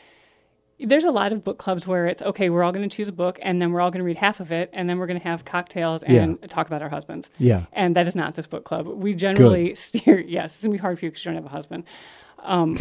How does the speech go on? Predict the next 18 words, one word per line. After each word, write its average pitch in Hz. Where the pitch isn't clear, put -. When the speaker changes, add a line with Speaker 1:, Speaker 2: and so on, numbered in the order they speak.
Speaker 1:
<laughs> 226
we 220
generally 220
steer 185
it -
towards 214
the 170
book, 160
and 180
we 180
try 180
to 190
focus 180
on 165
that. 165
You 220
know, 180
it's, 190